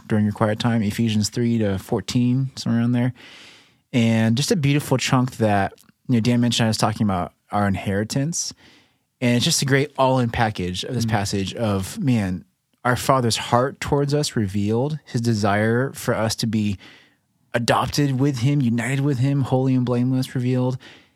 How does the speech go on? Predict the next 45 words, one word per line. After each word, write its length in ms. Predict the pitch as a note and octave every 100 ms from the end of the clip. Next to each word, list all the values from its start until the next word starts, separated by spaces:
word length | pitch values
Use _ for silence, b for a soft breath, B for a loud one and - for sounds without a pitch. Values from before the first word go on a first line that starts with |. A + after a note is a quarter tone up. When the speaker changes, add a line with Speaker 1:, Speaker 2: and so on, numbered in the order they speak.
| B -
Speaker 1:
his 180 | A#2+
plan 440 | - - A#2+ B2 C#3
for 180 | - D3+
that 140 | D3+ D3+
revealed 520 | D3 D3 D#3 D#3+ D#3+
through 120 | C3+
the 40 | G#2
redemption 680 | F#2 F2+ A#2 B2+ - C3
of 100 | A2+
Jesus' 420 | F#2+ A2+ A#2+ G2+ G#2
blood. 580 | G#2 A2 A2+ C3 F#3+ B3
And 180 | G2+
then, 360 | A2 A#2 A2 G2+
man, 160 | C3 A#2
at 80 |
the 120 | A#2 B2+
end, 240 | C3+ A2 B B B _
the 80 | A2+
blueprints 680 | G#2+ D3 F#3+ A#2+ E2+ - - _ _ -
for 100 | B2
how 120 | B2
to 80 | B2
access 380 | F3 - D3
that 140 | C3 A2+
inheritance 560 | G2 G#2+ G2+ G2 -
revealed 500 | A#2 G2+ G2 F2+ F2 - A#2
by 200 | A2+ A2
our, 240 | F#2+ F2+
by 140 | A2
our 120 | G#2+ G#2
trusting 600 | - A2+ G#2+ - A#2+ A2+
in 240 | B2 A2+
the 80 | A2
word 220 | G#2 A2
of 80 | A2+
truth 460 | - A2 G#2 G#2 -
and 140 | A2
then 120 | G#2+
being 180 | G#2 G2+
sealed 320 | - C3+ B2
with 80 | A#2
the 60 | G#2+
Holy 240 | A2+ A2
Spirit. 360 | - A2 G#2 F#2
So 260 | G#2 F#2